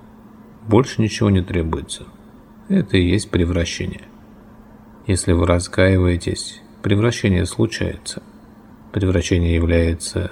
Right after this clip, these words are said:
следствием покаяния. Человек не должен каяться в своих поступках,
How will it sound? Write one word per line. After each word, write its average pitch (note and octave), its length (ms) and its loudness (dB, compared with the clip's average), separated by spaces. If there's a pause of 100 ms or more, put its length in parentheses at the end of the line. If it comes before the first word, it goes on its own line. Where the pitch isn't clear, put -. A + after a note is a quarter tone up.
(120)
следствием E2+ 640 0
покаяния. F2 640 -2 (640)
Человек F2+ 460 0
не F#2 120 2
должен B2+ 300 0
каяться F#2+ 500 2
в E2+ 60 -2
своих F2 340 0
поступках, - 840 -4